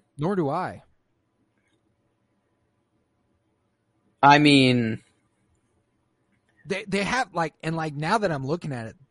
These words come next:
Speaker 1: their storylines a little mirror,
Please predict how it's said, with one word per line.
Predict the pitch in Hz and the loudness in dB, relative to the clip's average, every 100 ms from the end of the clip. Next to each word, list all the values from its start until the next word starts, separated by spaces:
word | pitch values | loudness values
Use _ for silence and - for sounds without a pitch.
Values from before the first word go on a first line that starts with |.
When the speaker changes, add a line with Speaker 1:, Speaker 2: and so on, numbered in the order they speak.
| _ | _
Speaker 1:
their | 151 226 | -4 -4
storylines | 247 - 180 220 233 135 123 117 113 110 - - _ _ _ _ _ _ _ _ _ _ _ _ _ _ _ _ _ _ _ - | -6 -4 -2 0 -2 -4 -8 -10 -12 -16 -20 -20 _ _ _ _ _ _ _ _ _ _ _ _ _ _ _ _ _ _ _ -4
a | 147 | -2
little | 147 170 185 202 | 0 2 2 2
mirror, | 175 175 151 110 92 | 0 -2 -4 -4 -8